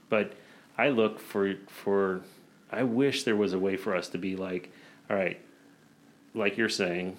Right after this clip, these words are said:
a little bit of the hybrid action where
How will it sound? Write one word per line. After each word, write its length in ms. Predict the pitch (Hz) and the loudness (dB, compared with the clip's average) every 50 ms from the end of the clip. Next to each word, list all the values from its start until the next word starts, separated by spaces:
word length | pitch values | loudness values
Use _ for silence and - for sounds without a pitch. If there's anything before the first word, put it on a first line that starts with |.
| - - - | -12 -10 -2
a 40 | 98 | 0
little 180 | 104 107 107 | 2 2 4
bit 160 | 95 107 101 | 4 4 2
of 100 | 98 90 | 2 2
the 100 | 85 95 85 | 0 -2 -2
hybrid 360 | 95 92 95 90 101 101 95 | 0 -2 -2 -2 -2 -2 0
action 480 | 95 95 98 92 - - 107 104 104 98 - - - - - - - - - - - - - - - - | 0 -2 -2 -4 -4 -4 -4 -4 -6 -8 -10 -16 -20 -20 -20 -20 -20 -20 -20 -20 -20 -20 -20 -20 -10 -6
where 400 | 101 101 98 95 92 92 92 | -4 -4 -2 -2 -2 -2 -4